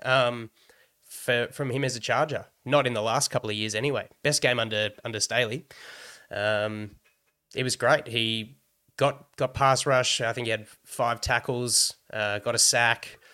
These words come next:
Um, he was running downhill. He wasn't getting bogged up, uh, in the run game. So, well played. I thought it would have been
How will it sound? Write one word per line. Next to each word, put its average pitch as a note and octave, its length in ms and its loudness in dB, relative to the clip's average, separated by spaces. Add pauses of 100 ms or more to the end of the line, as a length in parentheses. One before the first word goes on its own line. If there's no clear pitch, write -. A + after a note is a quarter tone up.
(400)
Um, F#2+ 360 -6
he G#2 60 -6
was B2 160 -4
running B2+ 240 4
downhill. B2 480 4
He B2+ 80 2
wasn't B2 260 0
getting A#2 160 -2
bogged A#2+ 340 2
up, A#2+ 240 6 (240)
uh, A2 360 -2
in A#2+ 160 -4
the A#2 80 -6
run A#2+ 240 2
game. A#2+ 500 2
So, A#2+ 400 0 (640)
well E3 120 6
played. C#3+ 300 2
I A#2+ 80 0
thought C#3+ 240 2
it C#3 100 -2
would C3+ 120 0
have A#2 80 -4
been C3 260 0